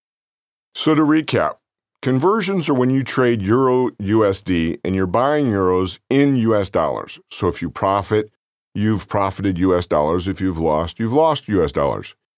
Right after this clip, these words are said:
If your account is based in euros, then your dollars are converted to euros either every day, every week, every month, whatever.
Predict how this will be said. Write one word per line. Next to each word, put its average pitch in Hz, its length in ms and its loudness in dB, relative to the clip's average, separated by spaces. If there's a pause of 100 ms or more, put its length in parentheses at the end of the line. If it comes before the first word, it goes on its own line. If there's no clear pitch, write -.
(400)
If 104 160 -4
your 156 160 2
account 156 640 -2
is 123 260 0
based 123 420 -2
in 110 220 0
euros, 101 680 -2 (520)
then 107 400 0 (100)
your 127 480 2 (140)
dollars 107 500 0
are 87 200 0 (160)
converted 120 640 0
to 113 100 -4
euros 98 440 2
either 76 220 0
every 71 240 -2
day, 139 340 2
every 82 280 -2
week, 120 320 0
every 87 200 0
month, 107 400 -2 (120)
whatever. 92 560 0